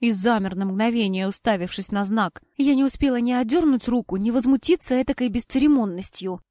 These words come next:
Он открыл рот, словно желая что-то спросить, и тут же захлопнул его, покосившись на Керна. Во взгляде я прочитала столько разных чувств.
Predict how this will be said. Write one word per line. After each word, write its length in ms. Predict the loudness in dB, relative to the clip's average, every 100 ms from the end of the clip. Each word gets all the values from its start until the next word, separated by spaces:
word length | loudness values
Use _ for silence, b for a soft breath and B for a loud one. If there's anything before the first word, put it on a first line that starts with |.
| _ _ 0
Он 160 | 2 2
открыл 400 | -2 -4 -2 0
рот, 340 | 0 0 -2 b b b
словно 380 | -2 0 0
желая 300 | 0 0 -2
что-то 260 | -4 -6 -6
спросить, 540 | -2 -2 -2 -6 -8
и 60 | -6
тут 180 | -4 0
же 120 | 2
захлопнул 600 | 2 2 0 0 -4 -6
его, 340 | -6 -4 -4 -4
покосившись 640 | -4 -6 -6 -8 -8 -6
на 120 | -6
Керна. 500 | -4 -4 -4 -6 -8 -14 _ -6
Во 160 | -6
взгляде 480 | -6 -8 -6 -6 -6
я 100 | -8
прочитала 520 | -8 -10 -6 -4 -4
столько 460 | -4 0 0 0 -4
разных 340 | -4 -6 -6
чувств. 500 | -4 -4 -4 -8 -18